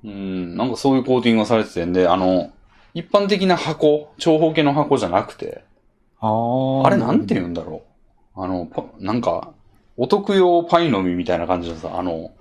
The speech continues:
Speaker 1: 平べったい、平べったい、なんて言うんだろう。あの、小分けにされた、ほ-、
Speaker 2: はい。
Speaker 1: あの、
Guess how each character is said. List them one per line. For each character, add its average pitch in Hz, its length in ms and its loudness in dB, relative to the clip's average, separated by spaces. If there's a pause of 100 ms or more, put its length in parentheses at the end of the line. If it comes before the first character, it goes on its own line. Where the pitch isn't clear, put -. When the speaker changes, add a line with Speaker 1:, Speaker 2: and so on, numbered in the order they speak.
(260)
Speaker 1:
平 127 220 2
べ 151 120 2
っ - 20 -12
た 156 480 2
い、 92 320 -2 (1300)
平 139 160 2
べ 147 100 2
っ - 20 -4
た 151 420 0
い、 92 600 -4 (600)
な 95 140 -8
ん 120 60 -8
て - 160 -12
言 87 60 -8
う - 20 -12
ん 82 60 -14
だ - 80 -18
ろ - 180 -18 (1500)
う。 95 60 -10
あ 95 40 -6
の、 85 580 -10 (460)
小 151 200 4
分 151 100 0
け 156 80 4
に 139 140 2
さ 143 140 4
れ 117 120 4
た、 117 560 4
ほ-、 - 320 -4
Speaker 2:
は 95 140 2
い。 107 40 4
Speaker 1:
あ 92 40 2
の、 87 360 -4